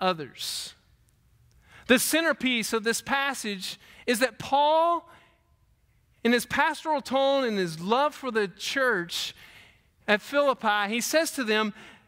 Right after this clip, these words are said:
"Complete my love, uh, my joy," sorry. "Complete my joy." If you want to write out to the side a little bit to kind of give you an idea, when he says complete, what he means is he means fill full.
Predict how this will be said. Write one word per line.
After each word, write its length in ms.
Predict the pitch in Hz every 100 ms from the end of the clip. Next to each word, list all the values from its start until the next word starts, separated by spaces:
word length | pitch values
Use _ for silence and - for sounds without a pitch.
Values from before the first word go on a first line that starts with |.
| -
"Complete 960 | 269 247 - - 349 254 90 - - - - - -
my 320 | 196 233 247
love, 540 | 269 285 233 170 160 - - _ -
uh, 140 | 220
my 180 | 220 226
joy," 360 | 208 269 220 143
sorry. 440 | - 220 160 151 - _ _ _ -
"Complete 520 | 254 - 294 330 254
my 160 | 240
joy." 460 | 220 254 262 185 139 - _ - - 214
If 100 | 208
you 100 | 330
want 120 | 349
to 80 | 233
write 240 | 233 262
out 200 | 269 262
to 80 | 262
the 120 | 233
side 600 | - 262 233 185 190 202 - -
a 60 | -
little 200 | 247 254
bit 220 | 277 226
to 100 | -
kind 200 | 226 254
of 80 | 247
give 140 | 208 254
you 100 | 254
an 80 |
idea, 440 | 240 240 208 240 220
when 160 | 220
he 80 | 294
says 280 | 294 339 -
complete, 540 | 285 240 - 311 262 208
what 140 | 262
he 60 | 285
means 400 | 277 370 330 233
is 160 | 196
he 120 | 240
means 440 | 240 247 240 214 - - - -
fill 680 | - - 285 302 320 311 - - -
full. 720 | - - 294 262 185 143 -